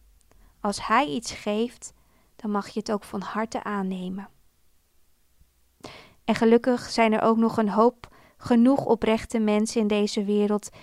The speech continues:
die kunnen geven zonder iets van je terug te willen. Ontvangen.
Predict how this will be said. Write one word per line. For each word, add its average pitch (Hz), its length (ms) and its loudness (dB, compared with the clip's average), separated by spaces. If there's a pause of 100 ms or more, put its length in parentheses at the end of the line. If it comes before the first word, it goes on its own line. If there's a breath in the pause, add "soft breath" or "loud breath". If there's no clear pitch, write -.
(520 loud breath)
die 208 120 -4
kunnen 220 300 4
geven 233 500 0
zonder 240 340 0
iets - 220 -6
van 208 160 0
je 208 100 -4
terug 226 260 -2
te - 160 -6
willen. 185 360 -8 (1800)
Ontvangen. 214 680 0